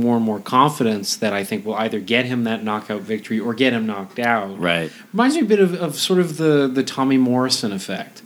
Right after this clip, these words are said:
Speaker 2: Mm.
Speaker 1: You know, just in that there's a left hook where if I connect with it, you fall.
Speaker 2: Right.
Speaker 1: And, and I, Wilder seems to have that with the right hand. He can just launch it from such a distance, and,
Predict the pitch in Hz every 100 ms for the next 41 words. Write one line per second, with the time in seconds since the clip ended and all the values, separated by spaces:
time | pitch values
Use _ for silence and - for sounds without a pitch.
0 | - 117 87 - - - 127 123 113 135
1 | - 143 131 123 123 120 - - _ _
2 | - 131 120 131 143 143 - 143 135 127
3 | 123 120 117 113 - 135 131 120 - 131
4 | 135 139 127 120 120 110 - 135 131 117
5 | 101 90 - - - 98 90 76 - 127
6 | 120 120 117 120 117 117 113 - - -
7 | 131 131 180 151 165 160 - 151 139 139
8 | 131 127 127 117 117 113 110 131 143 110
9 | 107 123 120 127 131 120 120 113 123 135
10 | 160 165 135 110 - 110 - 139 135 107
11 | 113 147 - 110 101 - - - - -
12 | - - 127 139 147 147